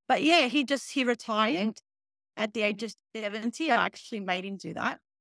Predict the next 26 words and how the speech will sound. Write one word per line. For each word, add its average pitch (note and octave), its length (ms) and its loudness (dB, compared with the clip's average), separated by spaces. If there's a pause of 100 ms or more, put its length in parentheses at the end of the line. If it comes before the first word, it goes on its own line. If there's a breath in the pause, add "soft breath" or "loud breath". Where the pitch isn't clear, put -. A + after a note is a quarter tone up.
(180)
'cause G3 100 -8
I G#3 40 -6
said, G3+ 200 -6
"You've G#3 120 -10
gotta A3+ 220 2
enjoy G3+ 300 -4
your F#3 120 -4
life. D4+ 300 0 (200)
There's F3+ 200 -6
more A3+ 200 2
to A3+ 220 -6
life. B3 260 6
So G#3 180 -6
let F3+ 160 -4
you D#3+ 80 -10
travel C#4+ 480 2
and B3 120 -4
stuff B3 200 -8
like A#3+ 160 -4
that." B3 140 0
So B3+ 100 2
he - 40 2
did A#3+ 200 0
go B3+ 120 6
to G#3 80 2
Canada A3+ 600 2